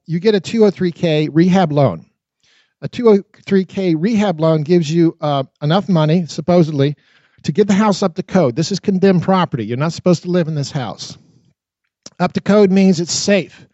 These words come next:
It means the ceiling's not falling in. It means you won't fall over the baluster or the banister.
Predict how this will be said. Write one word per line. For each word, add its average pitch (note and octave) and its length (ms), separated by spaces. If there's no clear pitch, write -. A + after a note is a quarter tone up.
It C#3 80
means D#3 200
the D3 120
ceiling's G#3 500
not F3+ 260
falling E3+ 400
in. E3+ 220
It D3 60
means D3 320
you D3 140
won't E3+ 220
fall F3 260
over D3+ 160
the C3 100
baluster E3 600
or D#3 40
the C#3 80
banister. E3+ 680